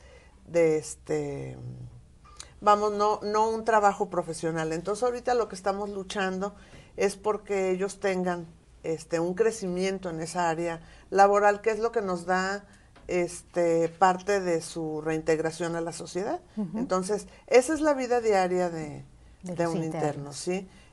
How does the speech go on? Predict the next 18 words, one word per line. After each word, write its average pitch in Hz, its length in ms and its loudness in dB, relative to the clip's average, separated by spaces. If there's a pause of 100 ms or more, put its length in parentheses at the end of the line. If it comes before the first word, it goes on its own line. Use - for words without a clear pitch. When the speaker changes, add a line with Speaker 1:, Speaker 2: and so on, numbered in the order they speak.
Speaker 1:
Este, 156 840 0 (240)
tienen 180 340 4
visita, 214 640 -4 (300)
hay 196 140 4
quienes 190 320 -2
trabajan 160 400 -2
hortalizas, 185 1160 -2 (400)
este, 151 920 -2 (280)
áreas 165 360 4
verdes. 190 800 4 (560)
En 165 240 2
el 160 140 -2
Centro 185 260 -2
de 185 140 8
Readaptación 165 580 0
Social 170 400 -4
tenemos 165 400 -8
una, 156 480 -8